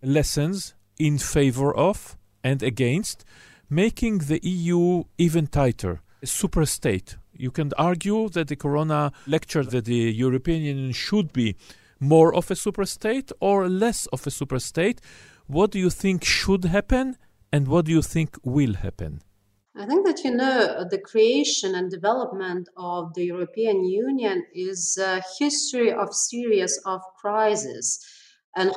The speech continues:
Speaker 2: how European Union has managed to, on one hand, respond to this crisis, but also to reflect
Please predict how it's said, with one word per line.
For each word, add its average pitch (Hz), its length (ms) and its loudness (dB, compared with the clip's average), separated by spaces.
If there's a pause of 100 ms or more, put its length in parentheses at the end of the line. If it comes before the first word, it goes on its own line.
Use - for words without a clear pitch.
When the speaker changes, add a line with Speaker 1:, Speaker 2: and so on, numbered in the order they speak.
(120)
Speaker 2:
how 220 440 4
European 185 520 0
Union 190 800 -2 (140)
has 185 240 -2
managed 214 760 0 (200)
to, 202 380 4 (540)
on 185 180 2
one 214 220 6
hand, 190 420 0
respond 247 600 0
to 226 60 -2
this 185 280 -2
crisis, 175 480 0
but 180 180 -8
also 240 340 -4 (100)
to 214 120 -2
reflect 233 540 -2